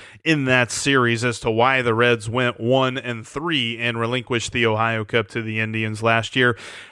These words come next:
Let's see what the Reds can do this year. They've got some momentum on their side. Let's see if they can continue to build. David Bell had a quote after the doubleheader on Sunday. He said, "We have survived the first ten games. Now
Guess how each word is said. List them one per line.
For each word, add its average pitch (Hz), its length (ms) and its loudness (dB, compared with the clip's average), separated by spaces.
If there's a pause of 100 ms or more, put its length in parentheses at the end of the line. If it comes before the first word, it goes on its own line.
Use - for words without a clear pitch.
(240)
Let's 127 180 -2
see 175 220 -4
what 185 160 -8
the 170 80 -6
Reds 170 240 -4
can 151 160 -4
do 151 180 0
this 151 240 -6
year. 120 160 4
They've 135 300 4
got 180 240 2
some 214 260 0
momentum 202 420 2
on 208 120 4
their 165 120 2
side. 196 540 4
Let's 160 180 0
see 202 220 -6
if 180 100 -4
they 165 140 -2
can 135 160 -2
continue 135 480 -2
to 117 100 0
build. 117 380 4 (240)
David 180 240 4
Bell 175 180 2
had 151 160 2
a 127 60 0
quote 143 480 0
after 143 540 0
the 120 160 -6
doubleheader 127 580 2
on 113 100 0
Sunday. 120 460 0
He 117 180 -6
said, 127 320 2
"We 135 200 2
have 120 160 4
survived 165 760 0 (280)
the 131 100 0
first 156 400 0
ten 147 300 0
games. 139 520 2 (280)
Now 151 500 2